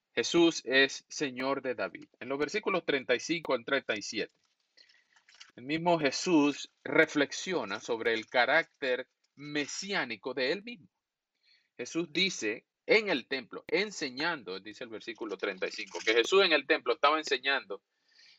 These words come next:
Y recuerden que él está rodeado de saduceos, fariseos, principales sacerdotes, escribas, está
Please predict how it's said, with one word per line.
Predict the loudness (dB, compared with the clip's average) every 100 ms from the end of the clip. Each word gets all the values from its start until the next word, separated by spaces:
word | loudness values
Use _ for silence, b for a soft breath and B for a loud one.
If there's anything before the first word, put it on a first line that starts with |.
| b
Y | -6
recuerden | -6 2 2 2
que | 2 0 0 0
él | 2
está | 2 2 0
rodeado | 2 -4 -4 -2 0 0 0 -4
de | -4 -8
saduceos, | -4 -4 -4 -2 0 2 0 -2
fariseos, | -4 -4 -2 0 2 0 -4
principales | -10 -8 -4 -4 -4
sacerdotes, | -6 -6 -4 -4 -4 -6
escribas, | -6 -6 -4 -2
está | -2 -2 -2